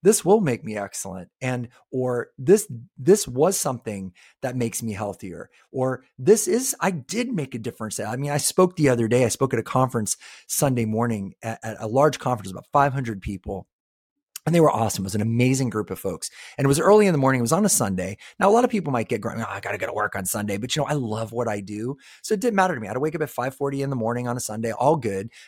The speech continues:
Got there, did my thing, had this amazing reception from these five hundred people, stood there afterwards, you know, talked to about a dozen people who hugged me and told me what I said made a difference.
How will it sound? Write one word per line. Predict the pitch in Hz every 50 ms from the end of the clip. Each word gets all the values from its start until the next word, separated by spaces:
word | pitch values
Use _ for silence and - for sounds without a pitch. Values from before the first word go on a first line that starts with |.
| _ -
Got | 127 151 147 170 170 -
there, | 175 170 170 170 175 170 170 _ 120
did | 110 - 160 165
my | 185 190 180 170
thing, | 165 _ 151 139 139 135 131 131 131 _ _ _ _ _
had | - - 147 147
this | 139 135 - 139
amazing | 120 120 123 139 160 165 196 190
reception | 185 175 - - 123 123 - - 127
from | - 127 117
these | 110 -
five | - - 117 131 139
hundred | 139 151 139 143 135
people, | - 117 107 - - 110 107 104 - - - - _ -
stood | - - - - 175 180
there | 214 202 -
afterwards, | - 123 120 - - 131 113 117 120 120 113 110 104
you | 120
know, | 101 98 98
talked | - - - 151 175 - -
to | 190
about | 160 135 120 104 101 - -
a | 123
dozen | 110 101 - 120 131 139 147 170 156 139
people | - - 131 127 135 131
who | 107 92
hugged | 95 127 143 156 131
me | 135 143 139
and | 123 113
told | - 113 117
me | 117
what | 98 98 98
I | 101
said | 107 - - 123 110
made | 110 107 98 92
a | 95
difference. | 90 - - 175 165 - 175 165 160 156 -